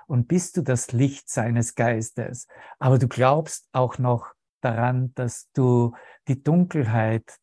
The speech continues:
deines eigenen Machwerks, deiner Traumbilder wirklich halten könntest oder noch als wirklich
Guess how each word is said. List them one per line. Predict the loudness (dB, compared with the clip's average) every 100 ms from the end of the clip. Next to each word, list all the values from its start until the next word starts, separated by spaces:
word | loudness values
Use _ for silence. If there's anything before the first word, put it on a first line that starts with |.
| _
deines | -2 0 -2 -2
eigenen | -2 -2 0 0
Machwerks, | 0 -4 -6 -8 -4 -2 -2 -6 -10 -18 -20 _ _ _ _ _ _ _ _ _ _ _ _
deiner | 0 4 2
Traumbilder | 0 0 2 2 0 0 2 2 0 -4 -4 -14 _ _ _ _
wirklich | -2 -2 0 -2 0
halten | -2 -2 -2 -2 0 -2 -8 _ _ _ _
könntest | -4 -2 -2 -2 -4 -4 -10 -4
oder | -2 2 2
noch | 2 0 0
als | -2 -2 -4
wirklich | -2 -2 -2 -4 -4 -8 _